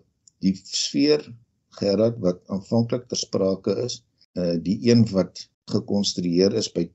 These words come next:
tweeënveertig miljoen ligjaar weg van waar die aarde ook al was,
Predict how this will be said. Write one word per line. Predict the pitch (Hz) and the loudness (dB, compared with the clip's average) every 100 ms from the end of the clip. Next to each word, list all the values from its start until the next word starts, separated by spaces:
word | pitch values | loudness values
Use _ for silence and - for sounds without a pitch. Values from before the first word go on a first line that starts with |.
| - | -6
tweeënveertig | 113 113 107 123 107 - 101 104 | 0 0 2 2 2 0 -8 -2
miljoen | 87 80 90 98 80 | -2 0 2 2 4
ligjaar | 87 - 101 95 80 71 | 2 0 0 2 2 4
weg | 82 101 - | 4 4 -2
van | 98 90 | -2 0
waar | 80 80 | 0 2
die | 85 - | 0 -2
aarde | 90 92 95 98 | 0 0 0 -2
ook | 92 90 | -4 -4
al | 80 71 | -6 -2
was, | 85 113 123 - | 2 2 0 -6